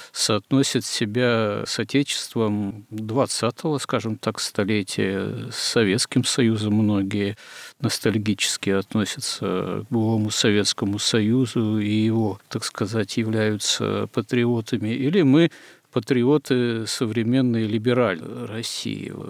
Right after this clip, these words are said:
отечества современного, и это вполне естественно быть патриотами именно того отечества, которое тебе современно,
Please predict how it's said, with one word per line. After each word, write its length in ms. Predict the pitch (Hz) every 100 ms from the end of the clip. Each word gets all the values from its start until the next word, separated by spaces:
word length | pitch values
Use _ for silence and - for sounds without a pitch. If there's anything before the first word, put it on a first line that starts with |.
| -
отечества 800 | 113 - 131 - - - 107 104 - - - -
современного, 1300 | - 117 104 95 117 180 170 143 117 101 101 104 -
и 220 | 110 110
это 300 | 107 - 107 -
вполне 540 | - - 120 98 98 101
естественно 580 | - - 180 - 123 107
быть 180 | 110
патриотами 800 | - 104 117 110 113 107 104 101 101 - - - -
именно 480 | 107 104 101 95
того 360 | 92 117 110 110
отечества, 960 | 101 175 185 - - 139 120 110 101 98
которое 460 | 110 - 117 117 101
тебе 360 | - 107 113
современно, 920 | 110 - 113 123 151 113 90 98 98